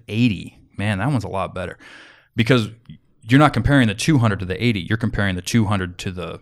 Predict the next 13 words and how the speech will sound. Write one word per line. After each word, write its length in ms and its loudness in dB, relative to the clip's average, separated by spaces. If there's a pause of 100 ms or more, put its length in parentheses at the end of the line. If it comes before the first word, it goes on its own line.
(240)
five 360 0
hundred 260 -12
or 40 -16
six 260 -4
hundred. 260 -12 (1040)
And 140 -2
the 160 -6
eighty 460 4
to 120 -4
that 180 -4
same 260 -6
price 280 -10
range, 280 -16